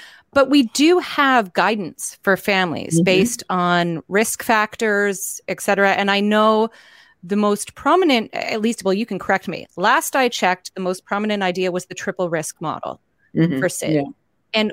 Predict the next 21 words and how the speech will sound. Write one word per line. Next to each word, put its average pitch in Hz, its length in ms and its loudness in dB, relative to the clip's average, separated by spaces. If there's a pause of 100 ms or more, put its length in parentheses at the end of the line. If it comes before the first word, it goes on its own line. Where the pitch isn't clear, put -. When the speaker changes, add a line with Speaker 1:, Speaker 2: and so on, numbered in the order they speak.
Speaker 2:
Yeah. 175 200 -2
Speaker 1:
can 220 220 0
you 254 300 0
clarify 240 460 2
for 190 120 -6
people 185 360 -2
what 185 240 0
that 185 200 0
involves 175 960 -2
and 175 240 -2
how 170 640 -2
we 175 220 -2
are 160 360 -2 (120)
conceptualizing 175 1120 -2
risk 240 360 0
for 202 140 -6
sids 175 380 -6
using 180 440 -2
this 160 160 -6
triple - 300 -8
risk - 480 -8